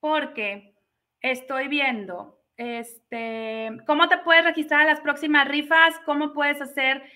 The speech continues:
Chicos, me encanta hacer rifas, así es que dentro de la comunidad también me la paso haciendo rifas. Inscríbanse al curso que les está poniendo aquí abajo, inscripciones abiertas a vivealcien punto com diagonal maratón. Nos faltan los últimos tres regalos,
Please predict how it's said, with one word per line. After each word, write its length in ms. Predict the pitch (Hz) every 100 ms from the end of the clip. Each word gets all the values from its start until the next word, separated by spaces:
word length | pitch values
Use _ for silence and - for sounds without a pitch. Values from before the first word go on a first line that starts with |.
| _ _ _ _ _ _
Chicos, 380 | - 294 311 302
me 100 | 269
encanta 320 | 247 262 294
hacer 180 | 277 262
rifas, 320 | 233 226 202
así 160 | 202 220
es 100 | 220
que 80 | 240
dentro 220 | 233 240
de 40 |
la 140 | 220 214
comunidad 320 | 202 208 214
también 260 | 233 220
me 60 | 233
la 160 | 214 214
paso 180 | 233
haciendo 320 | 240 233 208 220
rifas. 420 | 202 196 196 202
Inscríbanse 640 | 247 254 294 311 349 359 359
al 220 | 320 311
curso 580 | 320 311 330 330 330 320
que 140 | 254
les 180 | 233 214
está 220 | 214 226
poniendo 300 | 233 247 240
aquí 160 | 233 233
abajo, 420 | 214 233 247 302
inscripciones 560 | 247 220 208 220 233 240
abiertas 480 | 202 214 233 254 247
a 80 |
vivealcien 460 | 202 208 202 202 208
punto 260 | 208 202 202
com 200 | 208 208
diagonal 360 | 202 190 190
maratón. 540 | 196 180 180 254 302 - - -
Nos 180 | 254 269
faltan 300 | 294 294 320
los 140 | 294
últimos 340 | 269 262 262 254
tres 160 | 226
regalos, 540 | 226 208 185 170 -